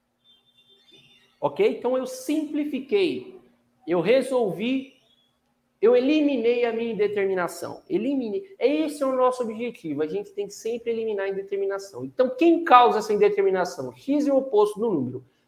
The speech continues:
Fiz aparecer o x e o oposto do número em cima, x do oposto do número embaixo, corta um com o outro, tá resolvido.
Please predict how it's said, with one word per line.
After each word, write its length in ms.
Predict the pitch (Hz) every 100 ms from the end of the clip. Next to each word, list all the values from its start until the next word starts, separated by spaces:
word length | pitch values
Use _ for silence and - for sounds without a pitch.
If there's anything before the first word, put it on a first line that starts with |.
| _
Fiz 220 | 302 294
aparecer 460 | 285 240 226 226 202
o 100 | 185
x 300 | - 220 185
e 40 |
o 40 |
oposto 340 | 196 196 175 170
do 60 |
número 220 | 180 170 190
em 40 |
cima, 500 | - 277 285 294 - _
x 160 | 254
do 100 | 226
oposto 260 | 226 214 190
do 80 | 196
número 180 | 190 214
embaixo, 420 | 226 262 254 - - _
corta 300 | 277 262 240
um 80 | 226
com 140 | 233
o 20 | 220
outro, 260 | 233 - - - -
tá 160 | 226 202
resolvido. 580 | 208 185 139 117 -